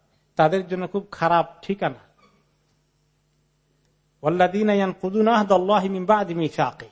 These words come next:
যারা আল্লাহ তাআলার সঙ্গে কৃত চুক্তিগুলোকে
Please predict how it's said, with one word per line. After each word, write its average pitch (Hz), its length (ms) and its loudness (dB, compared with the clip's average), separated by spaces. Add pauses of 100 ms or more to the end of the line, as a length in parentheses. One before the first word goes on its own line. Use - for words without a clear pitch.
(1000)
যারা 165 200 2
আল্লাহ 185 380 0
তাআলার 196 280 -6
সঙ্গে 180 260 -10
কৃত 185 560 0 (160)
চুক্তিগুলোকে 196 840 -4